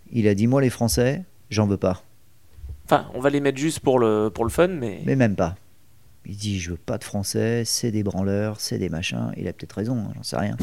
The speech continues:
Speaker 1: Mais il a, il a, euh, il avait Fernando Alonso qui arrivait à ce moment-là.
Speaker 2: Hmm.
Speaker 1: Euh, il avait les pilotes sous management.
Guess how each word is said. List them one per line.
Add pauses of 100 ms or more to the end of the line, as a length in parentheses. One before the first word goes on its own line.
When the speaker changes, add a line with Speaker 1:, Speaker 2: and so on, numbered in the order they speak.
(640)
Speaker 1:
Mais (800)
il
a,
il
a,
euh,
il
avait
Fernando
Alonso (160)
qui
arrivait
à
ce
moment-là.
Speaker 2:
Hmm. (1160)
Speaker 1:
Euh,
il
avait
les
pilotes
sous
management.